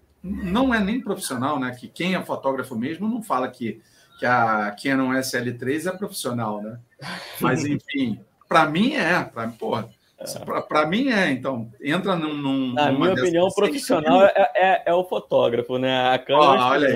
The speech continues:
Speaker 2: instrumento.
Speaker 1: Pois é, tá vendo?
Speaker 2: <laughs>
Speaker 1: Que cai nessa, né? Não é o equipamento, né? E sim o, o profissional que tá usando ali, né?
Speaker 2: Exato.
Speaker 1: Entra como acessório.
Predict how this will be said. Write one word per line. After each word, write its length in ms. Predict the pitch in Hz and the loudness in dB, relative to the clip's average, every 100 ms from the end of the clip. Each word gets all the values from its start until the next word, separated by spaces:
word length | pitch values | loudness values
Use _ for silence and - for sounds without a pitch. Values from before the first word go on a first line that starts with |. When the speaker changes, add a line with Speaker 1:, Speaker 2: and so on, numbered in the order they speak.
| - | -2
Speaker 2:
instrumento. 120 | 190 | -8
Speaker 1:
Pois 280 | 127 151 185 | -4 -4 0
é, 220 | 160 147 | 2 2
tá 140 | 147 139 | 2 -2
vendo? 300 | 147 143 117 139 | -2 -4 -6 -10
Speaker 2:
<laughs> 280 | 147 - _ _ | -12 -16 _ _
Speaker 1:
Que 140 | 170 | -6
cai 300 | 170 160 185 | 2 2 4
nessa, 420 | 190 175 165 139 | 2 0 0 -2
né? 160 | 131 143 | -2 -2
Não 160 | 135 | -2
é 100 | 143 | 0
o 100 | 160 | 0
equipamento, 720 | 160 - 196 185 156 151 131 123 | -4 -6 -4 -2 -2 -4 -6 -8
né? 200 | 123 120 | -8 -8
E 40 | |
sim 360 | 120 - 139 151 | -10 -10 -8 -8
o, 340 | 160 170 151 | -8 -8 -10
o 40 | 143 | -10
profissional 580 | 165 160 156 139 151 | -10 -8 -8 -4 -6
que 60 | 151 | -6
tá 80 | 160 | -8
usando 460 | 147 120 139 135 | -8 -6 -6 -4
ali, 160 | 113 107 | -6 -4
né? 40 | |
Speaker 2:
Exato. 220 | 107 110 131 | -4 -2 -4
Speaker 1:
Entra 200 | 147 - | -6 -10
como 160 | 156 | -4
acessório. 760 | 160 - 165 - 135 131 113 | -4 -2 -6 -6 -2 -2 -4